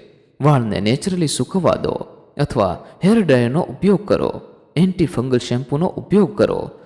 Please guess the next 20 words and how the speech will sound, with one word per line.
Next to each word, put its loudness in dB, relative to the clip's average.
આ 4
ભૂલ 2
ટાળવાથી -2
વાળ 2
અને 2
ખોપરી -2
સ્વસ્થ -6
રહેશે. -2
નંબર 4
ત્રણ, -2
ભીના 4
હાથે -2
આંખો 0
ન 2
ઘસવી. -4
ચોમાસામાં 2
ભીના 2
હાથે -2
આંખો -2
ઘસવાથી -4